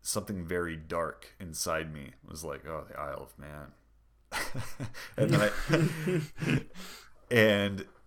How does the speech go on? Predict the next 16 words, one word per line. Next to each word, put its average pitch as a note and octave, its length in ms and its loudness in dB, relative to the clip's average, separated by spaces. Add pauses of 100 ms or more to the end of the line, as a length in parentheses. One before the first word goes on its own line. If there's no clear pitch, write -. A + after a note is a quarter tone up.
(1700)
and G#2 100 0
I F#2+ 80 4
can't F#2+ 280 -2
explain A2 380 -2
it E2+ 140 -4
other F2 200 2
than D#2 100 -4
that, F#2+ 260 2
but F2 80 -2
it E2+ 60 0
was E2 220 -6
like, D#2+ 300 -2
uh, D2+ 160 -8 (380)
I G2 120 -2
had A2 180 2
a, E2+ 260 0